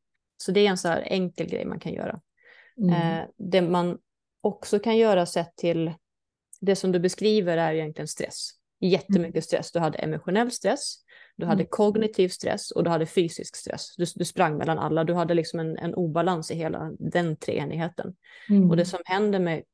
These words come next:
Speaker 1: kortisol, det är ju att det hämmar den naturliga melatoninproduktionen.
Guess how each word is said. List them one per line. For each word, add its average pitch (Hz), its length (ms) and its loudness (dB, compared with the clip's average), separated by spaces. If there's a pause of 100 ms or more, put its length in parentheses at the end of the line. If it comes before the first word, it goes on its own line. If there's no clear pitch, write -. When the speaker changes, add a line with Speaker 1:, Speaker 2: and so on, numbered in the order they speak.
Speaker 1:
kortisol, 175 840 -2
det 175 180 4
är 185 240 4
ju 170 60 2
att 165 140 -2
det 170 80 -10
hämmar 170 760 0
den 156 220 -4
naturliga 160 760 -2
melatoninproduktionen. 170 1500 -2